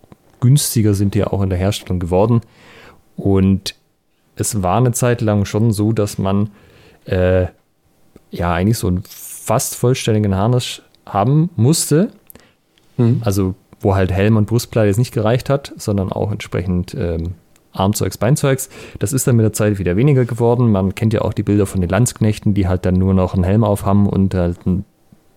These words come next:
Speaker 1: ähm, eine Brustplatte.
Speaker 2: Ja.
Speaker 1: Was ja eben auch mit der,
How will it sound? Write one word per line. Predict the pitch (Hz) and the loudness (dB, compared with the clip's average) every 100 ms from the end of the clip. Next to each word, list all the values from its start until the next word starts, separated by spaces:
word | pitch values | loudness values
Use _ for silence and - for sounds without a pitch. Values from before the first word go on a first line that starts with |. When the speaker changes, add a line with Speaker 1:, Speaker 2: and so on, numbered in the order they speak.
| _ | _
Speaker 1:
ähm, | - 90 82 87 - - | -8 -6 -4 -6 -10 -12
eine | |
Brustplatte. | - 147 - 139 131 127 _ _ _ _ _ _ | -2 -2 0 0 0 -2 _ _ _ _ _ _
Speaker 2:
Ja. | 117 113 - - _ _ _ _ _ - | -2 -2 -4 -20 _ _ _ _ _ 0
Speaker 1:
Was | 98 101 | 0 2
ja | 107 | 2
eben | 95 95 | 2 2
auch | 90 92 95 | 2 0 0
mit | 90 - | -4 -2
der, | 82 82 90 | -2 -2 -4